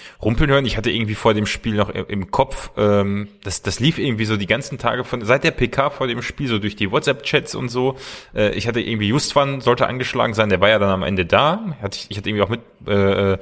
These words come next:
mitbekommen, Muslia ist angeschlagen, wo ich gedacht hab, der war auch auf der Bank. Äh, äh, dann, äh, wer war denn noch? Wer hatte noch gefehlt? Ähm,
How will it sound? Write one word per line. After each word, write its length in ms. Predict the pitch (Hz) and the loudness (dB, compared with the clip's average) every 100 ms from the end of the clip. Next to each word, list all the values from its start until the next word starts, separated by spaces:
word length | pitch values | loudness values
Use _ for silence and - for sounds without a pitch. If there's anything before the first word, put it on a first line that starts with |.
| - - - _ | -8 -18 -18 _
mitbekommen, 460 | 110 107 - - 101 | -4 -2 -2 0 2
Muslia 360 | 95 107 135 160 | 2 0 2 2
ist 100 | - | 2
angeschlagen, 720 | 151 151 - 139 139 151 147 | -2 -2 -4 2 2 0 -4
wo 100 | 110 | -6
ich 120 | - | -4
gedacht 260 | 107 98 - | 0 0 0
hab, 100 | - | 2
der 140 | 95 | 2
war 140 | 87 - | 4 2
auch 140 | - | 2
auf 140 | 147 | 0
der 120 | - 131 | 2 4
Bank. 360 | 131 151 170 - - - - | 4 2 -4 -12 -20 -20 -8
Äh, 600 | 113 110 107 101 107 104 104 | 2 4 4 4 4 4 4
äh, 40 | |
dann, 960 | 104 104 104 101 95 - - - - - | 4 2 0 -2 -6 -12 -14 -16 -18 -18
äh, 400 | - - - - | -16 -14 -12 -8
wer 140 | - 95 | -2 4
war 100 | 98 | 4
denn 140 | 98 | 4
noch? 220 | 101 - | 2 0
Wer 60 | 95 | 0
hatte 140 | 92 | 0
noch 180 | 98 113 | -2 -4
gefehlt? 560 | 107 - 101 92 90 - | -6 -2 0 0 -2 -4
Ähm, 460 | 101 92 92 90 | 0 0 0 -4